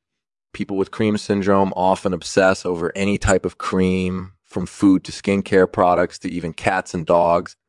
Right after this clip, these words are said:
They may also go to great lengths to acquire or consume cream, sometimes even resorting to malingering or fraudulently claiming to have medical issues in order to receive special treatment that incorporated used large doses of cream.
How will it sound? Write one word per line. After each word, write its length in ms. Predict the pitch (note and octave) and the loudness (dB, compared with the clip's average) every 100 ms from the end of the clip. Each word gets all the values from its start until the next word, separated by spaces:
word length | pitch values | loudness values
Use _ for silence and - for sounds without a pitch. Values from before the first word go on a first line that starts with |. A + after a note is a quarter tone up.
| _ _ _ _ | _ _ _ _
They 180 | A2 C3+ | 0 2
may 140 | D3+ | 4
also 260 | C#3 B2+ C3 | 4 4 0
go 220 | G#2+ A2 | 2 2
to 80 | G#2 | 2
great 400 | G2 G2 A2+ A2 | 0 2 2 2
lengths 520 | G#2 G2+ G2+ G2 - | -2 0 0 -2 -12
to 380 | - - G2+ F#2+ - | -10 -2 -2 -2 -6
acquire 600 | F#2+ - G#2+ G2+ G2 G2 | -10 -6 0 2 4 2
or 100 | F#2+ | 0
consume 720 | - F#2 - - G#2+ G#2+ G2+ | -6 -12 -16 -8 -4 -4 -6
cream, 520 | - - G#2 G2 F#2 | -10 -12 -8 -8 -8
sometimes 520 | - A#2 A2 A#2 G#2 - | -6 -6 0 0 0 -2
even 240 | A2+ G#2+ | -2 0
resorting 380 | G2+ G2 G2+ G2 | 0 0 0 -2
to 100 | G2+ | -6
malingering 640 | F#2+ F#2 G2+ G2 F#2+ G2 F2+ | -6 -2 -2 -2 -2 -2 -2
or 120 | F#2 | -4
fraudulently 880 | - - G#2+ G#2+ G#2 G#2+ G#2 F#2+ F#2 | -4 2 4 4 2 0 -2 -4 -10
claiming 640 | - G#2 G2 F#2+ F#2+ F2+ | -10 -6 -2 0 -2 -4
to 160 | - | -4
have 180 | F#2 F2 | -2 -2
medical 460 | F2+ F2+ F#2+ - F2 | -2 0 0 0 -2
issues 480 | F2+ - F2+ E2+ - | -2 -4 -8 -8 -6
in 140 | G2 | -2
order 220 | F#2 F#2+ F2+ | 0 0 0
to 160 | - | -6
receive 320 | E2 - F2+ | -8 -6 -8
special 420 | - - E2+ - F2+ | -8 -2 -2 -2 -10
treatment 560 | - G2+ F#2 F#2 E2+ | -8 -6 -6 -6 -6
that 140 | F2 E2 | -2 -4
incorporated 800 | E2 - F#2+ F#2+ F2+ E2+ E2 F2 | -4 -2 -2 2 2 2 -2 -4
used 240 | F2+ F2 | -4 -2
large 320 | F2+ E2 D#2+ | 0 0 0
doses 340 | - E2+ - D#2 | 0 0 -2 -14
of 140 | E2 | -14
cream. 400 | - F2 E2 D#2 | -14 -10 -10 -12